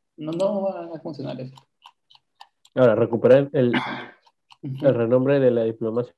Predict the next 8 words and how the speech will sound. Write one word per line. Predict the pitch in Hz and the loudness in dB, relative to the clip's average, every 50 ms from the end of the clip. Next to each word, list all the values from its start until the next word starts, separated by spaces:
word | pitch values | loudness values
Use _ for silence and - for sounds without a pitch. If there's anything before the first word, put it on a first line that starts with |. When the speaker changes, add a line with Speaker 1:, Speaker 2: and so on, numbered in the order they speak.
| 143 | -8
Speaker 2:
peruana | 131 123 117 113 117 120 120 | -2 -2 0 0 0 0 0
merece, | 113 113 117 117 117 123 139 135 | 0 0 0 0 -2 -2 -6 -8
eso | 135 135 _ - 120 | -8 -10 _ -12 -12
es | 120 - _ - | -12 -12 _ -8
ya, | - - - | -8 -8 -6
bueno. | - - - 135 135 _ _ _ _ _ _ _ _ _ _ _ _ _ _ _ _ _ _ _ _ | -8 -8 -8 -10 -14 _ _ _ _ _ _ _ _ _ _ _ _ _ _ _ _ _ _ _ _
Speaker 1:
Ya, | - - - - - - | -18 -12 -12 -12 -10 -12
bueno. | - - - | -14 -16 -18